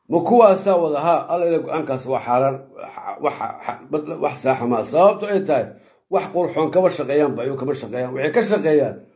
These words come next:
waxaa weeye, wax ayagu ay dantooda leeyihiin. Kow, waxaan rabaa inaan idiin sheego, haddaad aragtaan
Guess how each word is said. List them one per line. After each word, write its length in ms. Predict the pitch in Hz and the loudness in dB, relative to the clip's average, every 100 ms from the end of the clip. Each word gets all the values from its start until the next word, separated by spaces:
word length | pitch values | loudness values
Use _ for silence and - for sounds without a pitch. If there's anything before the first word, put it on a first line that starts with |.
| _ _ | _ _
waxaa 280 | - 156 175 | -2 6 6
weeye, 420 | 196 190 156 131 - - - _ 143 123 - _ _ | 6 2 -2 -4 -8 -20 -20 _ -12 -12 -16 _ _
wax 220 | 165 202 196 | 0 0 2
ayagu 320 | 170 196 202 196 | 0 2 0 -2
ay 100 | 185 160 | 0 2
dantooda 460 | 214 226 - 175 170 | 4 2 2 2 2
leeyihiin. 440 | 175 160 127 131 - - | 2 2 0 -6 -10 4
Kow, 200 | 214 160 - - _ _ _ _ _ _ _ _ | 4 4 -2 -18 _ _ _ _ _ _ _ _
waxaan 260 | - 160 214 | -4 4 4
rabaa 180 | 208 196 | 6 4
inaan 200 | 208 185 | 2 0
idiin 220 | 214 254 | 0 -2
sheego, 380 | 196 190 165 95 - _ _ _ _ - | 2 2 2 -4 -14 _ _ _ _ -8
haddaad 460 | 147 139 202 220 180 | -8 -2 4 4 4
aragtaan 500 | 175 170 - 185 | -2 -2 2 2